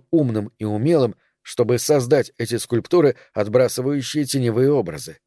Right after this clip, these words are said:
Этот человек проникал в дом и на лодку своих жертв, часами их мучил, разрезая на куски, а затем, никем не замеченный, уходил,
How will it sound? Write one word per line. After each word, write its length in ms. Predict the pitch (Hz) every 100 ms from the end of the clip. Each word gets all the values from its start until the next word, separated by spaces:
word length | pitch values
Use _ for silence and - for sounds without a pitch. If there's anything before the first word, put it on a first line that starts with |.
| _ _ _ _ _
Этот 300 | 123 - -
человек 460 | 107 101 131 -
проникал 500 | - 113 120 110 110
в 60 | 90
дом 240 | 98 139
и 40 | 120
на 80 | 107
лодку 320 | 104 - 147
своих 320 | 131 147 131
жертв, 340 | 123 113 - _ _ _
часами 520 | - 131 113 98 95 110
их 140 | -
мучил, 420 | 107 113 - 143 - _
разрезая 640 | 127 131 123 131 117 127
на 120 | 123 131
куски, 420 | 135 - 135 131 _ -
а 100 | 104
затем, 400 | 110 - 160 131 _
никем 360 | - 131 127 123
не 120 | 123
замеченный, 560 | 110 117 135 127 143 147
уходил, 520 | 147 147 127 131 98